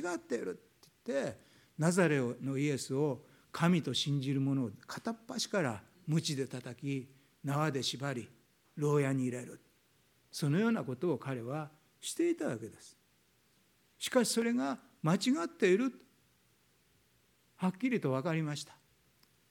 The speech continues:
なぜ彼は分かったのか。復活のキリストに出会っ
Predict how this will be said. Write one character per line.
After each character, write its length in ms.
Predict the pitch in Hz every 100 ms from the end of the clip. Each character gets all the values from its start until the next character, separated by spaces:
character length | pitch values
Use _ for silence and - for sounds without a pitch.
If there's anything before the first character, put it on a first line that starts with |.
| -
な 120 | 220 254
ぜ 120 | 214
彼 200 | 160 156
は 140 | 120
分 80 | 120
か 100 | 127
っ 40 | 123
た 160 | 110
の 80 | 101
か。 60 | - - _ _ _ _ _ _ _ _ _ _ _ _
復 220 | - 170 -
活 260 | 156 139
の 140 | 147 127
キ 160 | 143
リ 100 | 131
ス 60 | -
ト 140 | 120
に 340 | 117 196 202 - - -
出 160 | 131 117
会 140 |
っ 40 | 135